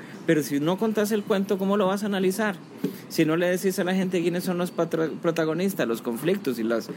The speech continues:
y los posibles desenlaces, según quien lo vea, entonces, ¿cómo lo vas a cuestionar?". No, eh, la narrativa jamás se puede perder en, en la historia. Entonces busco general, el, ahí, a veces la encuentro directa,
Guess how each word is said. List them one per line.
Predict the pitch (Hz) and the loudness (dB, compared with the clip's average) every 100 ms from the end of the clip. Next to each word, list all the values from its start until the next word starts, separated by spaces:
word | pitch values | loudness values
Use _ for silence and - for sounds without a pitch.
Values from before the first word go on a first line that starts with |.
| - - | -12 -2
y | 127 | 0
los | 131 | 0
posibles | - 113 - 165 190 170 110 | 0 -2 2 4 4 2 0
desenlaces, | 123 127 117 139 185 131 | 0 0 0 2 0 0
según | 113 113 131 | 0 0 0
quien | 160 156 | 2 2
lo | 170 185 | 2 2
vea, | 185 156 185 - - - | 2 0 -4 -10 -8 -4
entonces, | 120 139 139 170 | 0 0 0 -2
¿cómo | - 165 165 | -2 0 2
lo | 156 | 0
vas | 151 170 | 0 -2
a | |
cuestionar?". | 165 165 - 143 170 185 - - - - - - 135 | -2 -4 0 0 0 -2 -8 -14 -12 -12 -12 -4 2
No, | 170 214 | 4 4
eh, | 139 160 | 2 2
la | 143 135 | 2 0
narrativa | 127 123 120 127 185 208 | 0 0 -2 2 2 2
jamás | 147 135 196 | 0 0 0
se | - | -2
puede | - 127 | -2 -2
perder | 127 139 120 123 131 | 0 -2 0 2 2
en, | 120 107 104 - - | 0 -2 -4 -10 -6
en | - 135 | 2 2
la | |
historia. | 123 - 131 | 2 2 0
Entonces | 113 156 180 170 170 | 2 2 2 2 2
busco | 240 - 262 247 | 0 0 0 2
general, | 208 151 151 - | 2 0 -2 2
el, | 143 139 - | 2 2 2
ahí, | 135 160 160 | 4 6 4
a | - | 4
veces | 147 165 226 | 2 4 2
la | 214 | 0
encuentro | 208 220 233 262 | 2 2 2 4
directa, | 180 139 147 - 98 | 4 4 2 -2 -6